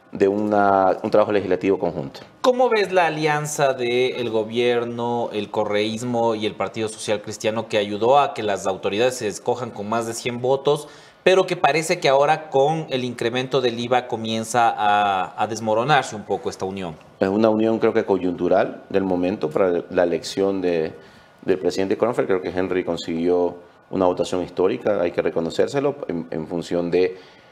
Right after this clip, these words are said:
Speaker 1: la cantidad de votos que consiguió para su presidencia y todas las autoridades que se eligieron posteriormente.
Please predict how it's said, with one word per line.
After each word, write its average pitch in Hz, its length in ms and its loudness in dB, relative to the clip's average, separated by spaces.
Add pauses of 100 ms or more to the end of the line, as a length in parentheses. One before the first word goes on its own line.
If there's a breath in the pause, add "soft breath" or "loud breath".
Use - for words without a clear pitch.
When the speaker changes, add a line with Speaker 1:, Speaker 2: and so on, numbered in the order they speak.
(160 loud breath)
Speaker 1:
la 95 160 4
cantidad 95 340 2
de 98 60 6
votos 95 240 -4
que 90 80 -8
consiguió 85 280 -2
para 87 120 -2
su 82 120 -8
presidencia 92 480 0
y - 20 -2
todas 90 200 2
las 85 100 0
autoridades 82 480 0
que 85 80 -4
se 87 100 -4
eligieron 85 260 -2
posteriormente. 87 680 -2